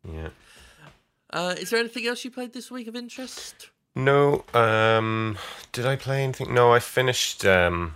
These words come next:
Speaker 1: Metro Last Light again, but we talked about that last week. Great game, play it.
Speaker 2: Right.
Speaker 1: It's, it's fucking good. I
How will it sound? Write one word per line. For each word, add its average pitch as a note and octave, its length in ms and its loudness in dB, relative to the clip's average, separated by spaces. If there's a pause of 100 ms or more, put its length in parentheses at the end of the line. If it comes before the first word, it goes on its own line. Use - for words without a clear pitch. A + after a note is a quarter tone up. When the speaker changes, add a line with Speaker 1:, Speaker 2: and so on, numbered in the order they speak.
(120)
Speaker 1:
Metro F2 480 0
Last E2 380 0
Light D#2+ 240 0
again, E2+ 280 0
but E2 140 -2
we E2 80 -4
talked E2+ 280 -2
about D#2 220 -2
that C2 200 0
last C#2+ 340 -6
week. D2+ 280 -10 (100)
Great A#2 220 4
game, F#2+ 280 4
play E2 240 0
it. E2 100 4
Speaker 2:
Right. A#2+ 160 -12
Speaker 1:
It's, - 140 -12 (140)
it's - 160 -4
fucking D2 320 -6
good. C#2 300 -6 (460)
I - 40 -16